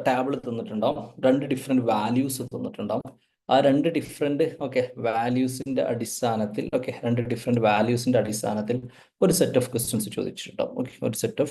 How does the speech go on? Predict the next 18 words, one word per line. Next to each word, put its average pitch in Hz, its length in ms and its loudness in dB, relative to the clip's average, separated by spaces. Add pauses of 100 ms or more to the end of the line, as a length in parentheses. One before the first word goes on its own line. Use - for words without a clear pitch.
questions 107 420 -6
ചോദിച്ചിട്ടുണ്ടാവും. - 640 -6 (440)
അപ്പൊ 190 240 6
ഇങ്ങനെയുള്ള, 226 440 10
അതായത് 180 240 8
ഇപ്പൊ 196 140 4
ഇവിടെ 233 160 8
എന്താ 180 120 6
തന്നെന്ന് 135 240 4
വെച്ചാൽ, 123 300 4 (280)
ആ, 175 40 4 (280)
A 180 40 2 (220)
to 196 60 -4 (180)
F 107 80 -6 (240)
സിറ്റികളുണ്ട്, 113 680 -4 (540)
അതിൽ 170 200 6 (140)
candidates 156 640 4
who 151 80 6